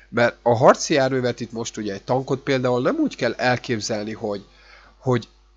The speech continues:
ez egy tank, és arra van, hogy, hogy menjünk, lőjünk, robbantsuk, döntsük le épületeket, nem. A tank az a dolog Battlefielden belül, ami magas K D arányt tud neked biztosítani.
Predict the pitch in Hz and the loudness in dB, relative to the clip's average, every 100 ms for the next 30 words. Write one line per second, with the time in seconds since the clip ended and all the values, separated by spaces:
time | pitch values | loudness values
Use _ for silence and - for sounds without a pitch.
0 | _ 143 139 127 - 120 120 120 113 107 | _ 4 6 4 4 6 6 6 0 -2
1 | 117 - 120 117 113 117 113 110 113 110 | -2 2 4 4 4 4 4 2 0 -2
2 | 104 110 110 127 123 120 120 123 120 120 | -4 -6 2 2 2 0 -2 0 2 2
3 | 117 110 123 123 117 110 - 113 107 117 | 0 0 0 2 2 -2 -2 -10 -4 -6
4 | - 117 113 110 110 107 113 - 110 135 | -6 -8 -6 -6 -6 -8 -8 -10 -8 -4
5 | 107 98 - - - - - - 98 - | -4 -6 -20 -20 -20 -20 -14 -10 -10 2
6 | 156 190 240 226 - _ - 147 180 139 | 6 6 4 -6 -14 _ 4 6 6 4
7 | - 113 107 113 139 120 113 113 - - | -4 -4 -2 6 8 8 6 2 -6 -12
8 | 120 120 127 131 120 - 113 110 107 107 | 2 4 4 0 -4 -2 -4 -2 -4 2
9 | 120 135 147 147 - 113 107 107 123 135 | 4 6 4 2 -2 -6 -6 0 4 4
10 | 131 117 - 123 123 120 113 104 107 104 | 2 -2 -6 -4 -4 -4 -6 -6 -6 -8
11 | 98 - 113 - 107 104 - 101 98 98 | -10 -8 -8 -8 -10 -10 -8 -10 -8 -10
12 | - - - 82 - 98 95 | -10 -10 -14 -14 -14 -12 -12